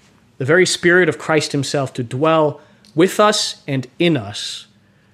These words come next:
forever." There, there is an intimacy in the gospel that is infinitely deeper than anything that could be possible on a human level,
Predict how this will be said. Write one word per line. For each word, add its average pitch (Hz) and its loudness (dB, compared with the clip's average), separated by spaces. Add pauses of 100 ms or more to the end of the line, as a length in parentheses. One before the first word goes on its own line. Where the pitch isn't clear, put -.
(300)
forever." 131 0
There, 165 4
there 175 4
is 175 2
an 165 -2
intimacy 170 2
in 151 2
the 135 0
gospel 135 -2 (540)
that 151 0
is 151 0
infinitely 190 2
deeper 175 2
than 147 2
anything 175 2
that 147 0
could 143 -2
be 139 0
possible 131 0 (600)
on 143 2
a 135 2
human 147 0
level, 123 0